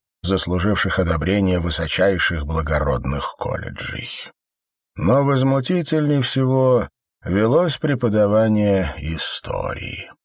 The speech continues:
Существовала в те годы чушь под названием «Историческая премия Харроу», в соревновании за которую сражались многие школы. Наша, Святого Киприана, традиционно брала приз.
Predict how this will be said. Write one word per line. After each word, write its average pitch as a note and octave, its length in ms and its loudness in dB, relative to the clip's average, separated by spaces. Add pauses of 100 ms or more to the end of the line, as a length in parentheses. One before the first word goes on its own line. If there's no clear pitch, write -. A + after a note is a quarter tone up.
(440)
Существовала C#3 960 2
в - 80 -6
те A#2+ 160 0
годы A#2 360 2
чушь G#3 420 0
под A2+ 180 2
названием C3+ 640 2 (300)
«Историческая C#3 1200 0
премия C3 540 2
Харроу», C2+ 800 -2 (240)
в - 100 -6
соревновании F2+ 720 2
за E2 160 -4
которую A2 500 0
сражались F2+ 720 0
многие E2+ 540 0
школы. B1 600 -6 (380)
Наша, A2 580 0
Святого D#2+ 560 -2
Киприана, C#3 800 0 (200)
традиционно A#2 800 2
брала D3 360 2
приз. A2 560 -2